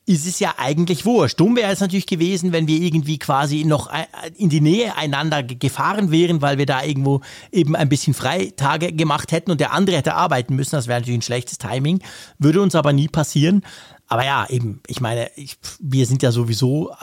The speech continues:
wir gehen ja auch on air, wenn wir Ferien oder Urlaub haben. Aber weißt du, was lustig ist?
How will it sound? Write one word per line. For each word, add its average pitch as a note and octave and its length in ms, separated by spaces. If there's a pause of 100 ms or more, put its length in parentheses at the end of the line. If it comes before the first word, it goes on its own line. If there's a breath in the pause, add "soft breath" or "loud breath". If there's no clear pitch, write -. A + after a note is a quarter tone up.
wir B2+ 180
gehen D#3 140
ja C3+ 80
auch A2+ 140
on B2+ 180
air, A2 240
wenn A2 180
wir G#2+ 100
Ferien B2 380
oder A2+ 240
Urlaub C#3 320
haben. A#2+ 180
Aber B2 120
weißt D3+ 120
du, A#3 60
was - 100
lustig F#3+ 360
ist? D#3+ 200